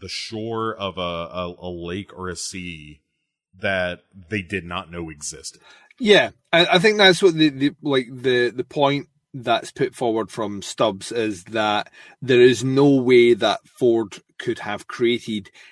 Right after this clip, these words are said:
Speaker 2: this massive lake or sea, um, as part of his terraforming project without people knowing about it. And Bernard concurs. There's no way it could happen.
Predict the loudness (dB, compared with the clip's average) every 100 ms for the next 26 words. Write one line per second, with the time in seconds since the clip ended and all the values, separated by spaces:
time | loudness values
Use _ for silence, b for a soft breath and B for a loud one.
0 | b 0 0 0 0 0 0 -2 -2 0
1 | 2 2 -2 -16 -18 _ 0 0 0 -4
2 | -4 -6 -8 b b b -2 0 2 2
3 | -2 -4 -12 -12 -12 -2 0 0 -4 -4
4 | -2 -2 0 -2 -2 -4 -8 -8 -8 -6
5 | -8 -10 -8 -8 -6 -10 -10 -10 -8 -6
6 | -6 -6 -10 _ _ _ _ _ _ -10
7 | -4 -2 -2 -4 -8 _ _ -10 -8 -8
8 | -6 -4 -4 -4 -6 -8 -12 -4 2 2
9 | 2 -6 -10 -6 -6 -4 0 0 2 2
10 | 2 -2 -8 -8 -8 -8